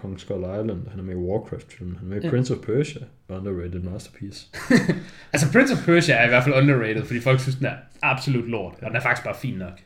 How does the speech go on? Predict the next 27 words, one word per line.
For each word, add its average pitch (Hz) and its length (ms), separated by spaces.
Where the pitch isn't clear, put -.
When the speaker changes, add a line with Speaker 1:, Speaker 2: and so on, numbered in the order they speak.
Speaker 1:
Ja. 98 120
Øhm, 104 760
men, 110 600
men 107 360
han 131 280
var, 95 460
han, 113 320
altså, - 200
han 113 120
spillede 107 440
op, 135 220
synes 98 280
jeg. 95 180
Speaker 2:
Jeg 262 140
synes, 311 220
han 262 100
var 190 80
okay, 156 420
men, 147 380
øhm, 143 360
hvis 170 300
der 214 80
var 202 80
kommet 240 320
en 143 100
toer, - 360
rip, 156 380